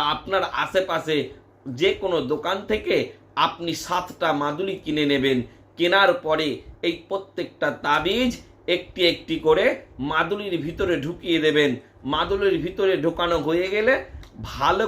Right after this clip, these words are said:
করে মোম দিয়ে আটকে দেবেন, ভালো করে মোম দিয়ে আটকে দেবেন,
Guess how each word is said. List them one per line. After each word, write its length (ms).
করে 180
মোম 220
দিয়ে 240
আটকে 460
দেবেন, 340
ভালো 280
করে 280
মোম 380
দিয়ে 180
আটকে 300
দেবেন, 340